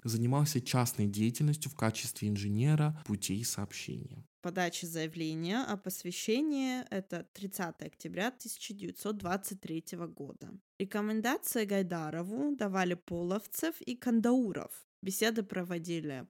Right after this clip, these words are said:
Speaker 2: Половцев, Шереметьев и Вяземский второго и пятнадцатого ноября. Дата посвящения — пятнадцатое декабря тысяча двадцать третьего года.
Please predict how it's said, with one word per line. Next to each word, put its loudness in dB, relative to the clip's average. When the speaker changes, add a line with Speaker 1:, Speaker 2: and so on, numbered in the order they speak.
Speaker 2:
Половцев, -6
Шереметьев -2
и -2
Вяземский -4
второго -4
и 0
пятнадцатого -4
ноября. -2
Дата 2
посвящения — 0
пятнадцатое -2
декабря 0
тысяча -2
двадцать -4
третьего -4
года. -8